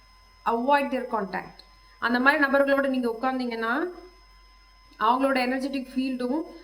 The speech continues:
உங்களோட எனர்ஜெட்டிக் ஃபீல்டும் கண்டிப்பா வந்து கொலாபரேஷன் ஆயிரும்.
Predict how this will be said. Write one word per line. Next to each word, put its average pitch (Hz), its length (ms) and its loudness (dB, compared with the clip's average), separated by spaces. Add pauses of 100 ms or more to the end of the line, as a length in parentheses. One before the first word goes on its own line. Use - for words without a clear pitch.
(200)
உங்களோட 262 320 2
எனர்ஜெட்டிக் 262 540 -4
ஃபீல்டும் 262 520 -2
கண்டிப்பா 269 540 0
வந்து 269 200 -4
கொலாபரேஷன் 247 720 -2
ஆயிரும். 208 420 -4